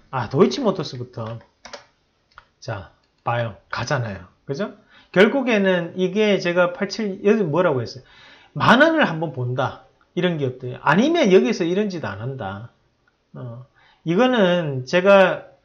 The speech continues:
어, 저도 옛날에는 뭐 이런 브레인의 역할을 한번 해봤었기 때문에 얘네들이 어떻게 움직이는지, 어, 압니다. 어, 뭐 저도 한때는 날리던 이런 그거였는데,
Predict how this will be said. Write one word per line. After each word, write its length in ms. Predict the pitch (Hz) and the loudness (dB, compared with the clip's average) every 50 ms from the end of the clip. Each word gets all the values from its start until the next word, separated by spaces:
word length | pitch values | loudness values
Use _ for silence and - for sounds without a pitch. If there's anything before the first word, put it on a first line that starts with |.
| _ _ _ _ _ _ _ _ _ _ _ _ _ | _ _ _ _ _ _ _ _ _ _ _ _ _
어, 240 | - 135 123 120 120 123 | -12 -10 -8 -8 -4 0
저도 560 | - 226 262 269 202 156 160 170 131 - - - | 2 4 4 6 4 4 2 0 -4 -8 -14 -8
옛날에는 600 | 185 151 165 196 208 208 196 190 175 160 151 151 | -4 -2 0 2 4 4 6 4 4 2 0 -2
뭐 140 | 139 147 156 | -2 -4 -2
이런 580 | 160 190 190 185 190 190 190 175 156 135 - - _ _ _ _ _ _ - | 0 2 6 6 8 6 6 4 0 -6 -12 -18 _ _ _ _ _ _ -2
브레인의 600 | 151 156 196 240 254 247 233 214 190 175 160 147 | 4 6 6 6 6 4 2 2 2 0 0 0
역할을 320 | 147 156 156 - 190 160 143 | -2 -2 -2 -2 -2 -2 -2
한번 200 | 139 135 135 127 | -4 -6 -8 -8
해봤었기 560 | - 180 208 220 220 - 254 247 226 - - | -2 0 0 0 0 -2 -4 -6 -6 -6 -6
때문에 600 | - 127 123 123 127 156 175 151 120 101 101 - - | -6 -6 -6 -6 -6 -4 -4 -4 -6 -6 -8 -8 -6
얘네들이 400 | 143 156 180 226 262 254 254 190 | -2 0 0 0 0 0 0 0
어떻게 400 | 151 165 185 - - 269 - 262 | 0 0 -2 -2 -6 -6 -4 -2
움직이는지, 800 | 202 170 156 160 165 160 160 151 143 131 127 131 127 123 127 - - _ _ _ _ _ _ _ _ _ - | -2 -2 -4 -6 -8 -6 -6 -6 -6 -4 -4 -4 -4 -6 -6 -10 -16 _ _ _ _ _ _ _ _ _ -20
어, 280 | 123 107 104 101 - - | -18 -18 -18 -18 -18 -14
압니다. 600 | - - - 127 175 190 196 185 147 123 - - - _ _ _ _ _ _ _ _ _ | -10 -6 -4 -2 0 0 0 0 -2 -6 -8 -10 -16 _ _ _ _ _ _ _ _ _
어, 40 | - - - - _ _ _ _ _ _ _ _ _ _ _ _ _ _ _ _ _ _ | -20 -20 -20 -20 _ _ _ _ _ _ _ _ _ _ _ _ _ _ _ _ _ _
뭐 200 | - 147 131 123 | -14 -10 -10 -4
저도 400 | 127 - 190 185 180 156 139 143 | 0 2 2 4 4 2 0 0
한때는 680 | 147 - 220 214 202 - 190 170 156 156 165 165 160 147 | -2 -2 -4 -4 -2 0 0 0 0 -2 -4 -6 -4 0
날리던 680 | 135 135 185 226 220 202 - - 139 120 107 98 98 147 | 2 4 4 4 4 2 2 0 -2 -4 -4 -8 -10 -10
이런 440 | 156 151 156 156 151 147 143 143 127 | -8 -6 -4 -4 -4 -4 -6 -6 -6
그거였는데, 840 | 127 127 135 160 151 131 123 113 113 113 139 147 139 101 - - | -4 -2 0 0 0 0 -2 -6 -6 -4 -2 -2 -2 -2 -6 -14